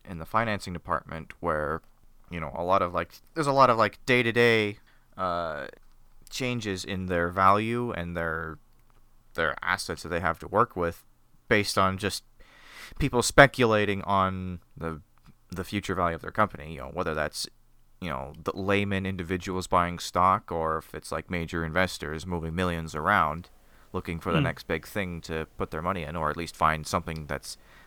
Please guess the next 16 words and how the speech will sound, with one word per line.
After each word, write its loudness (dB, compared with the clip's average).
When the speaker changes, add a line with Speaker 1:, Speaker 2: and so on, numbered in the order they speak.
Speaker 1:
better 10
than 0
cash 4
to, -4
to -6
hold -2
their -2
money 0
in. -10
Speaker 2:
Yeah, -18
I 0
recommend -2
gold. -2
Speaker 1:
Uh, -4
I 4
don't, -4